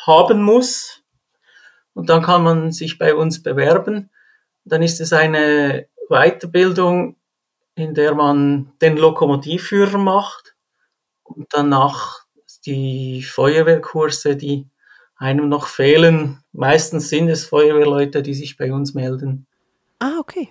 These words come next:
Speaker 1: Für den Lokomotivführer.
Speaker 2: Spannend. Ich hätte es jetzt tatsächlich andersrum erwartet. Ich hätte jetzt so gedacht, okay,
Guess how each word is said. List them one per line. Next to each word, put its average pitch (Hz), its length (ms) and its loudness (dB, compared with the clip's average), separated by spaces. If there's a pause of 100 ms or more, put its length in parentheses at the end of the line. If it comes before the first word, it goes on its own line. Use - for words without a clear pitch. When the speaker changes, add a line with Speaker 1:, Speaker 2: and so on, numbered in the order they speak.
Speaker 1:
Für 131 220 -8
den 127 540 -4
Lokomotivführer. 131 1080 -4 (600)
Speaker 2:
Spannend. 262 520 -2 (240)
Ich - 120 -6
hätte 240 140 0
es - 40 -12
jetzt 233 160 -6
tatsächlich 214 520 -4
andersrum 214 560 -4
erwartet. 190 640 -2
Ich - 140 -4
hätte 240 160 0
jetzt 214 120 -4
so 214 100 -2
gedacht, 208 360 -2
okay, 233 440 -2